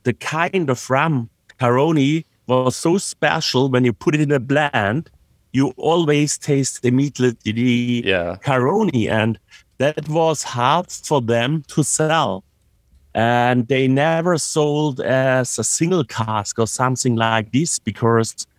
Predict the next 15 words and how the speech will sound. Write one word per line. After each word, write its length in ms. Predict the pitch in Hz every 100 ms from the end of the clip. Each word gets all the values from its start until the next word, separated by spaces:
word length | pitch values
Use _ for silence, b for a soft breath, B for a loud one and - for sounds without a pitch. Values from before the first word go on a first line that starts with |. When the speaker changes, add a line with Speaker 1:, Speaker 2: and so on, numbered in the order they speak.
| b b -
Speaker 1:
at 160 | 120 -
Caroni, 760 | - 139 131 151 156 143 160 165 B B _ _ _ -
always 440 | 151 165 160 139
when 120 | 151
they 240 | 139 135 127
sold 480 | - 151 156 175 127
the 140 | 123
rum 800 | 120 117 123 127 147 147 143 131 -
to 560 | 123 117 113 110 107 -
other 220 | 131 131 -
companies, 800 | - 139 127 110 107 139 - - _ b _
they 120 | 120
first 540 | 123 - 143 165 - -
blended 540 | 131 139 143 156 135
it 440 | - 120 131 143